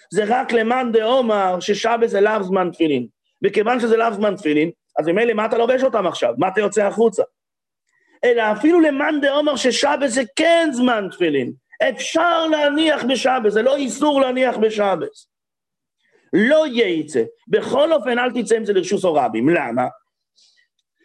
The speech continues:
הרי אם מותר לי להניח, אז הנחתי, אז זה כבר חלק ממני, אז מה הבעיה? דילמה,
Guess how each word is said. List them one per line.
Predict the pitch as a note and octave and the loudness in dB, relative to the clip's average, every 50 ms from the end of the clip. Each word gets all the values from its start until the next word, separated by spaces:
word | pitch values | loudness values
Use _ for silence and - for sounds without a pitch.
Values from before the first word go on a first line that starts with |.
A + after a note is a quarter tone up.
| _ _ - | _ _ -2
הרי | G#3 G#3+ G#3 A3 A#3 | -2 0 2 2 2
אם | C4+ D4+ D#4 D4 C#4 B3+ A#3 | 2 2 2 2 2 4 2
מותר | A#3 A3 A#3 C4+ B3+ C4+ | 2 2 2 0 0 0
לי | C#4 C4+ | 0 0
להניח, | B3+ A#3+ G#3+ G3+ F#3+ E3+ E3 E3 D#3+ | 0 0 0 0 0 0 0 0 0
אז | F#3+ F#3+ | 0 0
הנחתי, | A3 A#3 C4+ D#4 D4 - - C#4 A#3 E3+ | 0 0 0 -2 -2 -2 -2 0 0 2
אז | D3 | 2
זה | F3 F3+ | 0 -2
כבר | - F#3 F#3+ E3+ | -2 -2 -4 -2
חלק | E3+ A3 A3+ C4 B3+ B3 | 0 0 0 0 0 0
ממני, | B3 B3 C4 D4 D4 C4+ A3 | 0 0 2 2 2 2 0
אז | E3+ D#3 | 0 0
מה | F3+ G3+ | 0 0
הבעיה? | G#3+ G#3+ G#3+ G#3 G3 F3 C#3+ B2+ C3+ C#3 - _ _ _ _ _ _ _ _ _ _ _ _ _ _ _ _ _ _ _ _ | 0 0 0 0 0 0 0 0 -2 -2 -6 _ _ _ _ _ _ _ _ _ _ _ _ _ _ _ _ _ _ _ _
דילמה, | C#3+ C3+ C3 G3+ C4 D#4+ F#4 F4+ E4 C#4 B3+ A#3+ A3+ G#3+ G#3 G3+ | -18 -6 -4 -2 2 2 2 2 2 2 2 0 0 -2 -2 -4